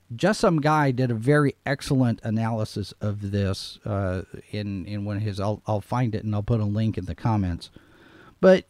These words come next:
the, the idea of an Amazon being transgendered kind of works against the whole idea of what an Amazon is.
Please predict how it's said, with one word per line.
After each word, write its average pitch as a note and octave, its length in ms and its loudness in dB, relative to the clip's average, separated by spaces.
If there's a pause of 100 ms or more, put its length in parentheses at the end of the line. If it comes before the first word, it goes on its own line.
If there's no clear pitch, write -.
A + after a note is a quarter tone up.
(160)
the, F#3 520 6 (180)
the E3 240 0
idea F3+ 840 4
of C#3+ 540 2 (160)
an C3+ 140 0
Amazon C3 880 0 (480)
being B2+ 320 2
transgendered G#2+ 800 -4 (460)
kind D4 340 0
of E3 240 0
works D3+ 480 -2
against D3 540 -2
the C3 120 0
whole C3+ 300 0
idea B2 400 0
of A#2 80 -2
what A2 160 -2
an G2+ 120 -6
Amazon F#2+ 500 -4 (140)
is. - 560 -6